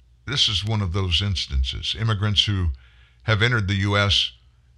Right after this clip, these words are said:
illegally or one step closer to working for the federal government.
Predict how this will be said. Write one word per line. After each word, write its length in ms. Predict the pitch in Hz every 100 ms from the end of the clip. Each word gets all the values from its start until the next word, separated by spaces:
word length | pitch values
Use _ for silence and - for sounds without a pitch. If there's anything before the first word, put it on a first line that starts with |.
| - _ _ - -
illegally 760 | 139 120 104 78 69 80 98 - _ _ _ _ - _
or 180 | 98 104
one 220 | 110 123
step 400 | - - 110 -
closer 440 | - 131 139 113
to 120 | 95 95
working 500 | 90 107 - 113 104
for 160 | -
the 140 | 92 87
federal 460 | - 85 82 95
government. 500 | 90 127 135 85 -